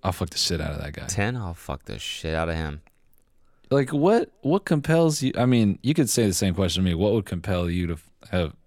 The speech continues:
Speaker 1: to be involved with me? I mean, I'm not, I'm not fucking a catch. I'm not saying that, but <laughs> it's like, I feel like their whole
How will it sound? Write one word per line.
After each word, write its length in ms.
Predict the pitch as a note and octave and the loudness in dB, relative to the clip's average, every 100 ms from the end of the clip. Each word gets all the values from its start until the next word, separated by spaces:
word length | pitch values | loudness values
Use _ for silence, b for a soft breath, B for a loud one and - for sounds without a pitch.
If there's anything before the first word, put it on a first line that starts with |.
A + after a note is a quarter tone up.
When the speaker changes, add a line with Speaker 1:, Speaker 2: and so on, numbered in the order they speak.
| _ _ _ - | _ _ _ -6
Speaker 1:
to 100 | F#2 | -2
be 180 | F#2 F2 | 2 2
involved 360 | D#2+ F2 E2+ | 2 0 -2
with 100 | D#2 | -2
me? 240 | F2 F2+ D#2 | -2 -2 -2
I 20 | |
mean, 140 | D2+ | -4
I'm 180 | D#2 F2+ | -2 -2
not, 140 | E2+ | -4
I'm 100 | F2 | -6
not 240 | F2+ D#2 - | -6 -8 -8
fucking 280 | F2+ D#2+ D#2 | -6 -6 -8
a 60 | |
catch. 380 | - F#2 D#2+ - | -6 -6 -6 -6
I'm 60 | F2+ | -6
not 140 | D#2+ | -6
saying 260 | - E2+ E2 | -6 -6 -2
that, 260 | F2+ D#2+ | -2 -4
but 200 | F2 F2 - B B B | -6 -6 -8 B B B
<laughs> 380 | B B B _ | B B B _
it's 480 | - - - - - | -2 -2 -2 -2 0
like, 400 | A#3+ - F#3+ - - _ _ _ _ B B B B | 0 0 0 -4 -8 _ _ _ _ B B B B
I 100 | C3+ | -4
feel 220 | C3+ G3+ | 0 2
like 140 | F#3 F3 | 2 4
their 160 | C#3 | 4
whole 840 | A#2+ C3 D3+ D#3 D3+ D3+ D3 C#3+ | 4 2 4 4 4 4 2 -2